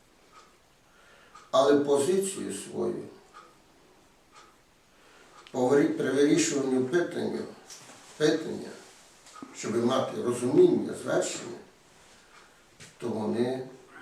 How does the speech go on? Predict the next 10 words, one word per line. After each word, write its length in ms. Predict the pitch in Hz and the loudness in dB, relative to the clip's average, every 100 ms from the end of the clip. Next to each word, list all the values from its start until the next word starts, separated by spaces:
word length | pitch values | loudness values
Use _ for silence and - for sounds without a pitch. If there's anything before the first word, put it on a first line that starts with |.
| - - - - - _ _ _ _ _ _ _ _ - - _ _ _ _ _ _ - | -20 -20 -20 -20 -20 _ _ _ _ _ _ _ _ -20 -20 _ _ _ _ _ _ -12
не 240 | 117 127 | -6 -4
займають 640 | 135 165 170 - 95 - | 0 0 0 0 -4 -8
цю 180 | - - | -6 -6
позицію, 800 | - - - 107 104 - 117 - - - - - - _ _ - _ _ - - - - - _ _ _ _ _ _ _ _ - - - - | -6 -10 -8 -8 -10 -12 -12 -12 -14 -18 -20 -20 -20 _ _ -20 _ _ -20 -20 -20 -20 -20 _ _ _ _ _ _ _ _ -20 -20 -20 -10
котру 580 | - 117 120 123 123 101 - - - - - - - - | -6 -4 0 0 0 -6 -10 -20 -20 -20 -20 -20 -20 -10
Єгова 520 | 135 123 120 113 110 | -4 0 2 2 2
сказав, 640 | - - - 123 123 123 - - - - | -4 -8 -4 0 0 0 -6 -18 -20 -6
а 200 | - - | -4 -2
займає 480 | - - - 151 156 | -4 -4 0 2 0
позицію 840 | - 117 110 123 - - 120 | -4 -6 -6 -4 -6 -2 0